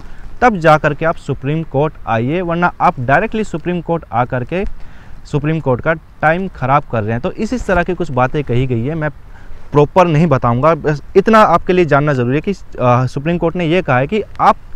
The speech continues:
हाई कोर्ट में जाइए, हाई कोर्ट में जो भी सुनवाई होगी उसके हिसाब से फिर बाद में आप सुप्रीम कोर्ट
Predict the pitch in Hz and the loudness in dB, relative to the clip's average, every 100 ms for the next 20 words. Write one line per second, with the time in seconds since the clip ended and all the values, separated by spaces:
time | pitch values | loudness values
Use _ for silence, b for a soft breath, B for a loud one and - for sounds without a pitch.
0 | b b - 143 165 - 180 170 143 123 | b b 0 4 4 4 2 2 2 2
1 | 135 190 139 135 143 135 147 151 120 120 | 4 2 2 0 0 0 -2 -2 -4 -2
2 | 127 131 120 120 117 117 160 196 165 - | 0 0 0 2 2 0 -2 -4 -6 0
3 | 196 139 139 135 170 160 190 123 120 143 | 0 2 -2 -2 -4 -6 -2 0 0 2
4 | 151 - 131 120 117 180 | -2 -2 -6 -4 -2 -2